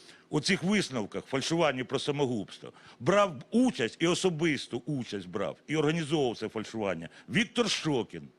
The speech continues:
От що все починалось. І Луценко має свою роль в цій справі. А тепер я хочу перейти до іншої справи. От починалося з одної людини, двох.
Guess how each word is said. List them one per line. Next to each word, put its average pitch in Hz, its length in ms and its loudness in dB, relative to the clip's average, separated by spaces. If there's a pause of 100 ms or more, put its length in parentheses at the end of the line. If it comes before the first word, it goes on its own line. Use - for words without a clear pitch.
(1300)
От 208 160 4
що 214 200 2
все 147 180 -2
починалось. 113 720 -4 (880)
І 180 100 4
Луценко 180 580 2
має 147 260 2
свою 147 240 0
роль 135 200 2
в - 40 -4
цій - 160 -8
справі. 92 440 -4 (840)
А 123 80 0
тепер 202 240 0
я 214 60 2
хочу 180 260 0
перейти 175 340 0
до 165 140 2
іншої 127 380 -4
справи. 69 440 -6 (380)
От 90 120 -8
починалося 160 680 2
з 143 60 0
одної 151 340 2
людини, 110 400 0
двох. 113 560 0